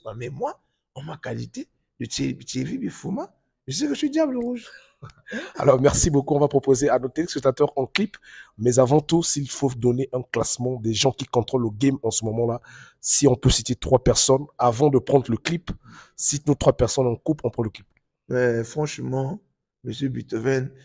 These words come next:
Speaker 1: c'est toi qui es journaliste. Donc, c'est vous qui voyez le game. Nous, nous sommes dedans, mais c'est vous qui voyez, qui notez tout ça. Comment je vais, je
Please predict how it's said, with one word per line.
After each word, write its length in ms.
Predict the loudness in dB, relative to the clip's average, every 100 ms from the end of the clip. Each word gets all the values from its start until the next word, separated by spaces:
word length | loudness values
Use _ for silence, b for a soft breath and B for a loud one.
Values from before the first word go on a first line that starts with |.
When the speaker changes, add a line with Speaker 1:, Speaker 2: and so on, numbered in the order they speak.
| b
Speaker 1:
c'est 180 | -14 -6
toi 120 | -4
qui 120 | -4
es 60 | -6
journaliste. 720 | -6 -8 -8 -8 -10 -12 -16 _ _ _ -4
Donc, 160 | -2
c'est 80 | 0
vous 180 | -4 -2
qui 120 | 0
voyez 300 | 0 4 4
le 100 | 4
game. 240 | 0 -2 0
Nous, 140 | 0
nous 120 | 0
sommes 300 | 0 0 0
dedans, 240 | -4 -6 -6
mais 100 | -6
c'est 140 | -8
vous 160 | -12 -16
qui 120 | -16
voyez, 520 | -14 -12 -10 -10 -10 _ _ _
qui 120 | -4
notez 320 | -2 -2 -2 -6
tout 100 | -4
ça. 140 | -4 -2
Comment 240 | 2 2
je 80 | 2
vais, 120 | 0
je 260 | -2 -6